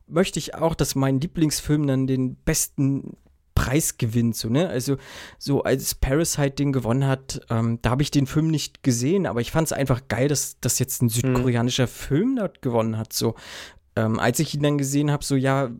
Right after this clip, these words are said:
Speaker 1: mega. Und, äh, ja, all die Jahre, man hat immer Aufreger dabei. Wieso ist mein Film nicht nominiert? Ähm, und dann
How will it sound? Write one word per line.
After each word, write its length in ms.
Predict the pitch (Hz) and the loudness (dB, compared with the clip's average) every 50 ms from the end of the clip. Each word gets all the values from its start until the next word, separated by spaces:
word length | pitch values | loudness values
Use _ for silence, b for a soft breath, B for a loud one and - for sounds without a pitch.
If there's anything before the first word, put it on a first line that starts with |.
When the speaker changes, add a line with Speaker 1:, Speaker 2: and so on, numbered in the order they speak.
| - - - | -14 -16 -10
Speaker 1:
mega. 580 | - 135 127 135 165 214 185 143 113 98 95 - | -6 -2 0 2 2 2 2 0 -4 -4 -6 -8
Und, 500 | - - 113 110 110 110 107 - - - _ _ | -8 -4 -2 -2 0 -2 -2 -4 -10 -16 _ _
äh, 260 | - - 104 87 64 - - - - _ _ _ _ 135 | -4 -2 -2 -2 -2 -4 -8 -14 -18 _ _ _ _ -8
ja, 240 | - 117 139 156 - | -4 0 0 0 0
all 160 | - 127 147 | 2 0 0
die 120 | 147 156 143 | 0 2 0
Jahre, 300 | 147 147 165 170 147 135 | 0 2 2 0 0 0
man 300 | 127 131 135 113 92 131 | 0 0 0 0 0 0
hat 180 | 165 160 - | 0 0 0
immer 280 | - 180 180 170 165 - | 0 2 2 2 2 2
Aufreger 540 | 170 190 208 196 - - 165 160 160 156 151 | 0 0 0 0 -2 -2 0 0 2 0 0
dabei. 460 | 151 147 147 151 135 143 143 143 135 B B B B B B B B B B _ _ _ _ - | 0 -2 0 0 0 2 2 0 -2 B B B B B B B B B B _ _ _ _ -16
Wieso 400 | 131 135 - 147 135 139 156 170 | -8 -2 0 0 2 2 2 2
ist 140 | 160 - - | 2 0 -2
mein 300 | 147 143 143 165 170 151 | -4 -2 -2 -2 -4 -4
Film 340 | - - - 160 156 156 151 | -2 0 0 2 2 2 2
nicht 200 | 147 135 - - | 0 0 0 0
nominiert? 800 | 156 147 143 143 139 139 139 151 165 160 156 151 147 - - - | 0 2 2 2 2 2 0 0 0 2 2 0 0 -2 -6 -6
Ähm, 480 | - - 123 120 120 123 127 127 - - - - - - - _ _ _ _ _ _ _ - - _ | -2 0 0 2 2 2 0 0 -4 -6 -12 -18 -20 -20 -20 _ _ _ _ _ _ _ -20 -16 _
und 220 | - 110 147 139 143 | -2 0 0 2 2
dann 320 | 143 147 151 151 90 52 | 2 2 0 -2 -4 -8